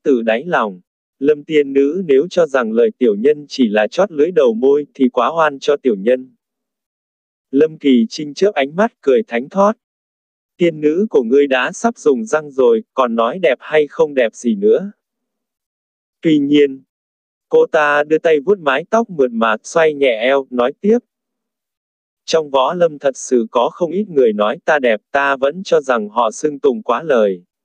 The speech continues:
Hôm nay ngươi nói lời đó. Cô ta lại ấn nhẹ tay lên trán Cưu Thứ, nói. Ta mới thật sự có chút tin. Thạch Lân hừ một tiếng trong mũi,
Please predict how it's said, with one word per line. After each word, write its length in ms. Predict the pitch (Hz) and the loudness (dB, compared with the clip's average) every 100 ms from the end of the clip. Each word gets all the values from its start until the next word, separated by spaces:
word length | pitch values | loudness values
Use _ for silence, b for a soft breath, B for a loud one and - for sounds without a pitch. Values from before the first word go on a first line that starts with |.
| _ _ _ _ _ | _ _ _ _ _
Hôm 220 | - 160 143 | -2 -2 0
nay 220 | 147 147 | 0 0
ngươi 200 | 143 147 | 0 0
nói 240 | 131 127 | 0 -2
lời 200 | 170 131 | 0 0
đó. 380 | 107 104 120 202 - _ _ _ _ _ _ _ | 0 -2 -2 -14 -18 _ _ _ _ _ _ _
Cô 140 | - 165 | 0 0
ta 300 | - 147 147 | 2 0 2
lại 260 | 139 123 | 0 0
ấn 260 | 107 123 185 | -2 -4 -2
nhẹ 200 | 180 117 - | 0 0 0
tay 200 | 147 147 | 0 2
lên 240 | 139 131 | 0 0
trán 320 | 127 120 127 | -2 -4 -4
Cưu 220 | 160 156 135 | -6 -8 -4
Thứ, 200 | 139 185 | -4 -4
nói. 480 | 190 120 113 160 214 _ _ _ _ _ _ _ _ _ _ _ _ | -2 -2 -4 -10 -18 _ _ _ _ _ _ _ _ _ _ _ _
Ta 220 | 147 147 | -2 -2
mới 220 | 143 139 175 | 0 0 0
thật 160 | 160 | -4
sự 380 | - - 123 110 107 | -4 -2 0 0 0
có 160 | 127 | -2
chút 220 | - 214 - | -2 -6 -4
tin. 320 | 151 135 127 _ _ _ _ _ _ _ _ | -4 -4 -4 _ _ _ _ _ _ _ _
Thạch 180 | 143 127 | -4 -2
Lân 260 | 135 160 | 0 -2
hừ 340 | 147 131 123 117 | -2 0 2 2
một 220 | 110 117 | -2 -2
tiếng 300 | - 120 156 | 0 -2 -2
trong 280 | 202 170 143 | -4 -4 -2
mũi, 320 | 131 135 190 | -2 -2 -4